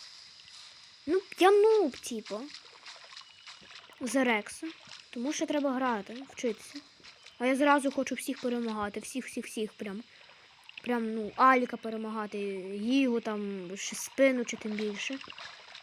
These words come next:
Зразу хочу всіх перемагати. Так не буде. І головне не обіжатися, то, що я програю.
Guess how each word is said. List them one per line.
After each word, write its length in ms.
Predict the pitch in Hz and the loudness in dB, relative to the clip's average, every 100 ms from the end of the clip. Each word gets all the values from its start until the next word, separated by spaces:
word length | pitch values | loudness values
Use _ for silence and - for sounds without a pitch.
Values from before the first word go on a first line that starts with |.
| - | -12
Зразу 340 | 233 262 320 381 | -2 6 6 6
хочу 240 | - - | -2 -6
всіх 200 | 285 294 | -8 -12
перемагати. 560 | - 269 247 226 190 - | -8 -8 -4 -6 -6 -8
Так 160 | 285 311 | -10 -6
не 120 | 392 | -6
буде. 320 | 392 381 220 220 - - - - - - - - - - - - - - | -4 -6 -6 -12 -18 -20 -20 -18 -18 -20 -20 -20 -20 -20 -20 -20 -20 -6
І 100 | 254 | -2
головне 240 | 247 277 392 | 2 4 4
не 160 | 370 | 4
обіжатися, 460 | 294 262 240 - - | 4 4 2 0 -8
то, 80 | 220 | -10
що 140 | - | -8
я 60 | 208 | -8
програю. 600 | 214 208 220 214 208 | -8 -10 -6 -6 -6